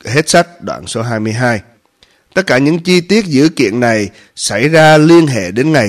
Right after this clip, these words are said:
Chúa tái lâm là những việc sẽ xảy đến sau thời kỳ của hội thánh. Vì thế tương lai, tức là những việc sau sẽ đến, được đánh dấu bởi câu mà sứ đồ Giăng dùng để phân chia thời gian của sự mặc thị.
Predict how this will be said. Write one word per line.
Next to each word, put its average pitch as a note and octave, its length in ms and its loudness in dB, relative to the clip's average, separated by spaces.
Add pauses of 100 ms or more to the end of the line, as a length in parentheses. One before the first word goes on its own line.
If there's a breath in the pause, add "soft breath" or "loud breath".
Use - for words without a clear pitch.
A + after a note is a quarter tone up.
Chúa C#3 160 0
tái D3 220 2
lâm C3+ 300 2 (240 loud breath)
là A2+ 160 -4
những G#2+ 220 -6
việc A2 280 -6
sẽ G2 260 -6
xảy F#2 240 -6
đến B2 300 -2 (140)
sau B2+ 320 0
thời A2+ 220 -6
kỳ G2+ 280 -6 (120)
của A2 140 -8
hội F#2 180 -14
thánh. G#2+ 240 -10 (720)
Vì A#2+ 160 0
thế D#3 180 0
tương F3 240 2
lai, E3+ 240 4 (340 loud breath)
tức F3 120 0
là C#3+ 80 4
những A#2 220 -2
việc B2+ 180 -2
sau D#3 260 2
sẽ B2+ 180 -2
đến, D#3 320 2 (260)
được G#2 180 -8
đánh E3 220 0
dấu F#3 260 4
bởi B2+ 260 -2
câu D3+ 280 4
mà B2 120 -4
sứ C#3 160 -2
đồ B2+ 140 0
Giăng C#3 340 0
dùng A#2+ 220 0
để G2 200 -2
phân F3+ 320 0
chia F3+ 260 2
thời A#2 280 -2
gian C3 220 2
của C#3+ 80 -4
sự A#2 180 -4
mặc G#2 240 -6
thị. F2+ 280 -8